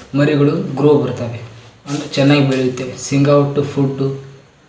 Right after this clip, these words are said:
ಟೈಮ್ ಪ್ರಕಾರ ನೀರು ಕುಡಿಸ್ಬೇಕು. ಈ ಥರ ನಡ್ಕೊಂಡು ಸ್-, ನಡೆಸ್ಕೊಂಡು ಹೋತಂದ್ರೆ ಆರಾಮ್ ತೆಗಿಬೋದು ಫಾರ್ಮ್ ಇದ್ದು.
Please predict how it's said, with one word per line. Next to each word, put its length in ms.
ಟೈಮ್ 340
ಪ್ರಕಾರ 300
ನೀರು 340
ಕುಡಿಸ್ಬೇಕು. 500
ಈ 100
ಥರ 160
ನಡ್ಕೊಂಡು 320
ಸ್-, 380
ನಡೆಸ್ಕೊಂಡು 440
ಹೋತಂದ್ರೆ 460
ಆರಾಮ್ 320
ತೆಗಿಬೋದು 500
ಫಾರ್ಮ್ 380
ಇದ್ದು. 180